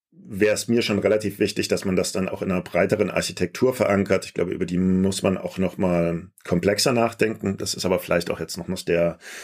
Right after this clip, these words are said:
der Zeitpunkt dafür, wie man insgesamt mit so Staatshandelsländern agiert. Also Ländern, wo, wo eigentlich auf der anderen Seite gegenüber kein wirtschaftliches Unternehmen sitzt, sondern im Endeffekt nur ein verlängerter Arm des, äh, des jeweiligen Staates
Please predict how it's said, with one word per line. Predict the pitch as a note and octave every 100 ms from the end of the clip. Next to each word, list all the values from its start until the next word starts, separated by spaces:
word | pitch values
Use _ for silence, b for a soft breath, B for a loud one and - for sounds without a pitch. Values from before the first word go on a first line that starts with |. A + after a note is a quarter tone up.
| B B
der | F2+
Zeitpunkt | - F2+ F#2+ F#2 F#2
dafür, | E2+ E2 F2 F2 F2 B B -
wie |
man | G2+ G2
insgesamt | G2 A2+ - G2+ F2+ F2
mit | F2+
so | F#2+
Staatshandelsländern | F2 E2 E2+ - F2+ F2+ - E2+ E2 D#2+
agiert. | D2+ D2+ D#2 D#2+
Also | - E2
Ländern, | D#2 E2+ F2+ F2+ E2
wo, | E2+ E2+ F2 E2+ E2+ -
wo | - F#2+ F2+
eigentlich | F2 F2 F2+ -
auf |
der | - D#2+
anderen | F2+ F#2
Seite | F2 F2 F2
gegenüber | F2+ F2 F2+ F#2
kein | F2 E2+ E2+ E2 -
wirtschaftliches | G2+ - G2 F2+ F2
Unternehmen | G2+ F#2 E2+ F2 A2+
sitzt, | G2+ E2+ -
sondern | - E2+ D#2+
im | D#2
Endeffekt | E2+ F2 - E2+
nur | F2+
ein | E2+ E2+
verlängerter | - E2+ E2+ F2 F2
Arm | - E2 E2+
des, | E2 -
äh, | F#2 F2
des | E2+
jeweiligen | F#2+ F2 D#2+ E2
Staates | E2+ D2+ D2+ - F#2+ -